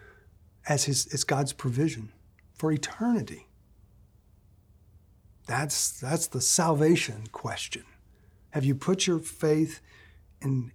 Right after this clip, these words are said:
in Christ? It's an act of your will, will to say, "Yes, Jesus, I'm ready to follow you. I'm ready to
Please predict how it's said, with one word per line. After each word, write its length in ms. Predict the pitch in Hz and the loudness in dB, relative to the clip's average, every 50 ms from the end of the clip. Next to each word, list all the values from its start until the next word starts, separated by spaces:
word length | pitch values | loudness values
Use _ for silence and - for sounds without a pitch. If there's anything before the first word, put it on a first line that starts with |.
| _ - | _ -4
in 220 | - 151 139 135 | 0 2 2 2
Christ? 580 | 131 - - - 131 110 113 113 - - - - - - | 2 0 -2 -2 -2 -4 -6 -8 -8 -10 -10 -14 -14 0
It's 100 | - 175 | 2 4
an 80 | 180 | 6
act 200 | 190 208 214 - | 6 4 4 4
of 140 | 247 208 190 | 0 2 4
your 120 | 220 208 | 4 4
will, 500 | 170 139 151 156 160 156 139 131 123 - - - - | 4 6 6 6 6 6 6 2 0 -4 -10 -6 2
will 300 | 180 165 170 175 165 147 127 | 4 6 6 8 6 6 4
to 100 | 135 127 | 4 2
say, 340 | - - 139 139 131 131 - - - - - - | 2 4 4 2 2 0 -4 -14 -18 -20 -12 -6
"Yes, 560 | 156 160 175 196 190 170 127 - - - - | -4 2 2 4 4 4 2 0 -2 -2 -2
Jesus, 480 | - - 117 117 117 - - - - - - | -4 -6 -4 -4 -6 -6 -6 -8 -10 -6 -2
I'm 200 | 151 160 170 170 | 0 0 2 2
ready 220 | 165 160 160 156 143 | 2 2 2 0 0
to 100 | 147 131 | -2 -4
follow 540 | - - - - - 160 156 165 156 151 143 | -6 -10 -16 -10 -6 -2 0 0 2 2 2
you. 240 | 127 127 123 120 | 0 0 -2 -2
I'm 140 | 120 123 131 | -4 -2 -2
ready 240 | 139 143 147 143 139 | -2 0 0 -2 0
to 140 | 135 131 127 | -2 -4 -4